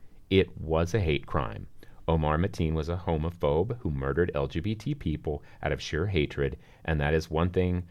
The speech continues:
about which we can be certain. So please don't let anyone get away with claiming that mi-, this mass shooting wasn't a hate crime. It was, as is every act of violence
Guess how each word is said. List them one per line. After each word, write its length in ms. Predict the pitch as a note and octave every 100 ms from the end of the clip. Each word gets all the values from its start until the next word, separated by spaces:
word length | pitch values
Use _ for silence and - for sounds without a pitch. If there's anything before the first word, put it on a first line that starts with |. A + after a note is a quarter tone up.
| -
about 300 | - D#2+ D2
which 260 | D2 C#2+ - - -
we 160 | E2
can 340 | - E2 D2+ D2
be 140 | C#2
certain. 520 | - B1+ G#1+ G1+ G1+ - - - -
So 200 | G#2+ D#2
please 400 | C#2 - A#2+ C#3+
don't 180 | - C#3+
let 160 | G#2+ -
anyone 380 | E2+ F#2 F2+ F2
get 160 | D#2 E2+
away 220 | D2+ C#2+
with 160 | E2+
claiming 460 | - F2 C#2+ C2+ D2
that 140 | C2+
mi-, 180 | C#2+ E2 -
this 240 | F2 -
mass 200 | F2 F#2+
shooting 460 | G#2 - C#2+ C2+ C2+ - -
wasn't 460 | D#2+ F#2+ E2 D2 -
a 80 | E2
hate 260 | E2 C#2
crime. 360 | - C#2+ G1+ - - - -
It 160 | E2 E2
was, 440 | D#2+ C2+ - - - - - - - -
as 420 | D#2 C#2+ C#2+ -
is 300 | - E2+ -
every 500 | E2+ G2 A2+ B2 B2 -
act 320 | E2+ E2+ -
of 140 | D#2
violence 760 | D#2+ D#2+ C#2+ C2+ C2+ C#2 -